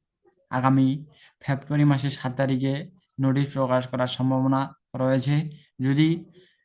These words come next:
ফেব্রুয়ারি মাসে, আহ, এই নোটিশ না দেয়, তাহলে মার্চের এক তারিখে পরীক্ষা হবে। এটা কনফার্ম ফাইনাল। কারণ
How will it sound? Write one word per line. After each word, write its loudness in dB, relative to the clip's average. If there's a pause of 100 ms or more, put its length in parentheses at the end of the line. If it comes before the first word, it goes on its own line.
ফেব্রুয়ারি -2
মাসে, -2 (1120)
আহ, -6 (240)
এই -2
নোটিশ 0 (240)
না 2
দেয়, 0
তাহলে -2 (560)
মার্চের 0
এক 0
তারিখে 0
পরীক্ষা -2
হবে। 0
এটা -2 (300)
কনফার্ম 2
ফাইনাল। 2 (1800)
কারণ -4